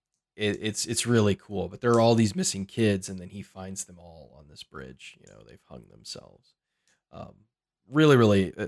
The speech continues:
uh, tightly, you know, sort of effectively created. Um, and then the girl that he initially interviewed about what had happened, in possibly the most, like, Bye Bye Man style scene in the movie, she's in a steam shower, I guess.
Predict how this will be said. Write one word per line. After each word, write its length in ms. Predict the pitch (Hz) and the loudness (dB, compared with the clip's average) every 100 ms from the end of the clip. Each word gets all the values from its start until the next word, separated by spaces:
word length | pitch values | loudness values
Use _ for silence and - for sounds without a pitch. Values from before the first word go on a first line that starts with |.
| - | -8
uh, 40 | 113 | -8
tightly, 600 | - 113 101 104 98 92 | 0 0 0 -2 -6 -8
you 80 | 95 | -12
know, 100 | 87 | -16
sort 220 | 80 98 | -16 -16
of 60 | - _ _ _ | -16 _ _ _
effectively 580 | - 101 85 95 82 78 | -12 -12 -12 -16 -20 -20
created. 600 | _ 90 73 76 65 _ _ _ _ _ | _ -16 -14 -14 -18 _ _ _ _ _
Um, 320 | - 98 95 - | 0 2 2 2
and 100 | 123 | 2
then 120 | 120 | 4
the 80 | 110 | 4
girl 340 | 101 117 113 | 2 4 4
that 140 | 101 98 | 4 0
he 140 | 110 | -2
initially 440 | 98 95 - 95 85 | -2 -2 -2 -4 -4
interviewed 440 | 101 101 95 90 | -6 -6 -8 -14
about 260 | 87 87 71 | -10 -10 -10
what 120 | 73 | -14
had 80 | - | -14
happened, 580 | - 98 98 95 80 _ _ _ _ _ _ _ _ _ _ _ _ _ _ _ _ _ - | -8 -6 -6 -12 -14 _ _ _ _ _ _ _ _ _ _ _ _ _ _ _ _ _ -6
in 180 | 160 143 | -6 -6
possibly 540 | _ 180 175 151 131 | _ 0 2 4 4
the 80 | 110 | 6
most, 420 | 107 107 104 - | 6 6 4 2
like, 260 | 110 98 - | -2 -4 -4
Bye 200 | 98 101 | -2 0
Bye 180 | 98 98 | 0 -2
Man 480 | 98 95 95 98 107 | -2 -4 -8 -10 -12
style 520 | - - 101 101 98 | -10 -4 0 0 -2
scene 540 | - - 101 98 95 | -4 -6 -6 -6 -6
in 260 | 95 101 104 | -6 -4 -4
the 80 | 98 | -2
movie, 460 | 98 98 110 120 117 _ _ _ _ _ _ _ | -4 -4 -2 -2 -4 _ _ _ _ _ _ _
she's 440 | - - 117 107 104 | -12 -4 -2 -2 -4
in 100 | 98 | -12
a 140 | 78 | -14
steam 320 | - - 117 | -16 -6 -4
shower, 560 | 127 170 160 170 170 160 | -4 -4 -4 -6 -8 -14
I 60 | 147 | -14
guess. 400 | 160 175 175 | -8 -8 -10